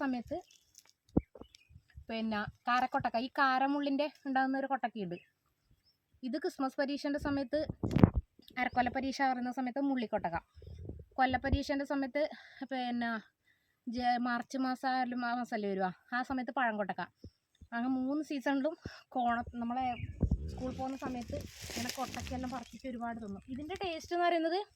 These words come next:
പുളിയും മധുരവും കൂടി രണ്ടും കൂടി മിക്സാണ്. ചില ആൾക്കാർ ഇത് തിന്നൂല, ചിലർക്ക് ഈ പഴംകൊട്ടക്ക മാത്രമേ തിന്നുള്ളൂ. അപ്പം നമുക്കെല്ലാം ഭയങ്കര ഇഷ്ടമാണ്.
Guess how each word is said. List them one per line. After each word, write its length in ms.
പുളിയും 360
മധുരവും 260
കൂടി 160
രണ്ടും 200
കൂടി 160
മിക്സാണ്. 340
ചില 200
ആൾക്കാർ 260
ഇത് 160
തിന്നൂല, 300
ചിലർക്ക് 300
ഈ 100
പഴംകൊട്ടക്ക 500
മാത്രമേ 200
തിന്നുള്ളൂ. 240
അപ്പം 180
നമുക്കെല്ലാം 400
ഭയങ്കര 240
ഇഷ്ടമാണ്. 260